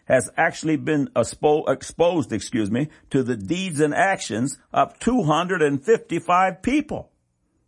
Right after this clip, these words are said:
Those who do not turn and repent of their fornication pay here and pay later, and later is eternal. God said, Genesis two,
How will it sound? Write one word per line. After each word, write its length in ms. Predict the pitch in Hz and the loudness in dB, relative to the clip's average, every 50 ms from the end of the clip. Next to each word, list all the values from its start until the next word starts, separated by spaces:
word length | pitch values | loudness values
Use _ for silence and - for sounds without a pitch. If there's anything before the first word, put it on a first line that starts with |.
| _ _ _ _ _ _ _ _ _ _ _ _ _ _ | _ _ _ _ _ _ _ _ _ _ _ _ _ _
Those 340 | - - 98 104 104 101 - | -4 -2 0 0 0 -2 -2
who 120 | 110 101 90 | -2 -4 -2
do 200 | 82 101 120 110 | -2 0 0 0
not 320 | 107 110 107 95 - - | 2 2 0 -2 -4 -4
turn 380 | - 117 117 120 123 127 127 123 | -2 0 0 2 2 0 0 0
and 140 | 107 95 | 0 0
repent 420 | 92 95 87 - - - 127 127 120 | -2 -2 -4 -4 -2 -2 0 0 0
of 100 | 104 104 | 0 0
their 140 | 117 107 98 | 0 -2 -2
fornication 960 | - - 127 131 120 113 104 104 - 123 123 127 123 - 143 139 139 143 - _ _ _ _ | -2 -4 -2 0 0 0 -2 -4 -4 -4 -2 -2 -4 -4 -4 -4 -4 -4 -6 _ _ _ _
pay 300 | - - 160 170 170 165 | -2 0 0 2 2 0
here 460 | 147 147 170 175 185 185 196 196 185 - _ _ _ _ _ - | 0 0 -2 0 0 0 -2 -2 -4 -8 _ _ _ _ _ -2
and 320 | 117 120 117 113 98 - | 0 0 2 0 -2 -2
pay 220 | - 160 160 170 156 | 0 0 0 0 0
later, 640 | 156 151 165 202 208 185 131 117 110 117 113 - _ _ _ - | 0 0 2 2 2 0 0 0 -2 -2 -4 -6 _ _ _ -4
and 240 | 101 104 110 110 107 | 0 0 2 2 2
later 460 | 107 117 147 151 131 117 110 104 104 | 2 2 2 2 2 2 0 2 2
is 180 | 110 104 92 98 | 0 0 0 -2
eternal. 560 | 90 90 - 117 123 120 107 90 - - - _ _ _ _ _ _ - | -2 0 0 0 2 2 0 -2 -4 -6 -12 _ _ _ _ _ _ -2
God 280 | - 143 147 147 135 110 | 2 4 4 4 2 0
said, 300 | - - 147 135 123 95 | -2 0 2 2 2 0
Genesis 640 | 87 95 131 143 135 123 117 - - 110 104 - | 0 0 0 0 0 0 -2 -2 -4 -6 -6 -8
two, 460 | - - 143 147 156 165 170 170 147 | -2 0 2 2 2 2 -2 -4 -6